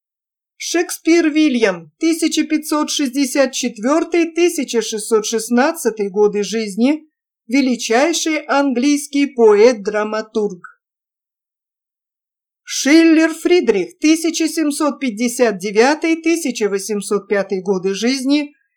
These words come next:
немецкий поэт и драматург. Ширяться, широко взмахивать крыльями. Шуйца, левая рука. Буква «Щ».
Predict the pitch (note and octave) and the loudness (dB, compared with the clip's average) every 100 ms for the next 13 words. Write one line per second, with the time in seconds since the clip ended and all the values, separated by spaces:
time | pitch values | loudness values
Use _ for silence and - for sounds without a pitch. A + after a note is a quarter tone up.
0 | _ _ A#3 C#4 C4+ E4+ F#4 - E4+ E4 | _ _ 4 4 4 2 -2 -2 -2 0
1 | B3+ A#3 C#4 D4+ D4 A3+ A3 A#3 B3 B3 | 2 4 4 0 -2 0 2 0 0 -2
2 | G#3 E3 - _ _ _ _ _ _ _ | -4 -6 -18 _ _ _ _ _ _ _
3 | _ _ _ _ _ _ _ _ _ _ | _ _ _ _ _ _ _ _ _ _
4 | _ _ - - D4 F#4+ F4 D4 D4 - | _ _ -16 -6 0 2 4 2 0 0
5 | D4 D4 D4 _ _ _ _ _ - D4 | 2 2 -2 _ _ _ _ _ -6 2
6 | C4+ B3 - B3+ F4 F#4 B3+ A#3 A#3 D4+ | 4 4 2 0 0 -2 -4 2 2 2
7 | D#4+ D#4 D#4 - D4+ D#4 D4 G#3 A3 G3+ | 0 -2 -2 -4 -2 2 2 2 0 0
8 | F3 D#3+ _ _ _ _ _ _ _ _ | -8 -14 _ _ _ _ _ _ _ _
9 | _ _ _ _ _ _ _ _ _ _ | _ _ _ _ _ _ _ _ _ _
10 | _ - - C#4+ F4+ E4 - C4 F3+ D3 | _ -6 0 6 6 4 2 0 0 -4
11 | _ G#3+ A#3 D4 D#4+ D#4 D#4 D4+ C#4+ G3 | _ -2 2 2 2 2 2 2 -2 -2
12 | - _ _ _ _ _ _ _ _ _ | -8 _ _ _ _ _ _ _ _ _
13 | _ _ _ _ _ _ _ _ - G3 | _ _ _ _ _ _ _ _ -8 -6
14 | A3 A#3+ C#4 - - A3 D#3 | -2 0 0 0 -2 -2 -2